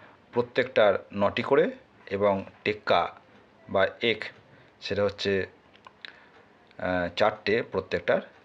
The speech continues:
একটা করে। তাহলে এই হচ্ছে আমাদের বাহান্নটি কার্ডের হিসাব। আশা করি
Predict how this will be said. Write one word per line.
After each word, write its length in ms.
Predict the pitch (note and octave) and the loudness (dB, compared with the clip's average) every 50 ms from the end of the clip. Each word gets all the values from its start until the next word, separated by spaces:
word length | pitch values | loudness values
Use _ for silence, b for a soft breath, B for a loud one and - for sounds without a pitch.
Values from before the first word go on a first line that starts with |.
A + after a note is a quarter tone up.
| - - | -12 -8
একটা 320 | - - - - - - | -8 -8 -8 -8 -14 -14
করে। 180 | - - - - - _ _ _ _ - - - _ _ _ _ _ _ _ _ _ _ _ _ _ _ _ - | -14 -14 -18 -20 -20 _ _ _ _ -20 -20 -20 _ _ _ _ _ _ _ _ _ _ _ _ _ _ _ -12
তাহলে 140 | - F#2+ G2+ | -4 -2 -2
এই 60 | A2+ | -2
হচ্ছে 160 | B2+ B2 B2+ A#2+ | 0 0 0 0
আমাদের 280 | G#2 G2 G#2 C#3 F3+ F#3 - B B B B B B B - | 2 2 2 0 0 -2 -6 B B B B B B B -6
বাহান্নটি 480 | F2+ F2+ F#2 G2 G2 G2 G2 F2+ F#2+ G2+ | -2 0 0 2 2 0 -2 -4 -4 -2
কার্ডের 300 | - E2+ E2+ - - - | -2 0 0 0 -2 -4
হিসাব। 240 | G2+ - - E2 - - - - _ _ _ _ - - - | -4 -4 -6 -6 -8 -12 -18 -20 _ _ _ _ -20 -16 -10
আশা 160 | - G#2+ C#3 D3+ | -6 -2 0 2
করি 240 | D#3 C3+ C#3 F#3+ | 2 2 0 0